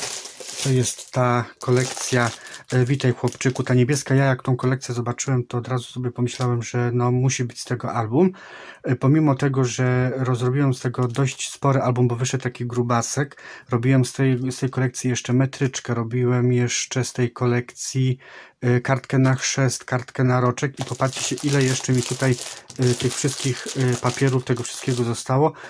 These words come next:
Jakby się dobrze, e, spiąć, to jeszcze jakiś mini album i jeszcze dużo, dużo kartek na pewno by z tej kolekcji, e, powstało, także kolekcja jest bardzo, e, bardzo, <clears throat> bardzo wydajna. Mój album znajduje się oczywiście standardowo, e,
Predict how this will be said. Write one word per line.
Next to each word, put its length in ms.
Jakby 220
się 240
dobrze, 580
e, 120
spiąć, 460
to 100
jeszcze 280
jakiś 220
mini 240
album 380
i 60
jeszcze 240
dużo, 280
dużo 220
kartek 400
na 120
pewno 260
by 120
z 80
tej 120
kolekcji, 520
e, 120
powstało, 420
także 300
kolekcja 400
jest 120
bardzo, 420
e, 180
bardzo, 500
<clears throat> 400
bardzo 360
wydajna. 500
Mój 180
album 360
znajduje 320
się 140
oczywiście 500
standardowo, 840
e, 40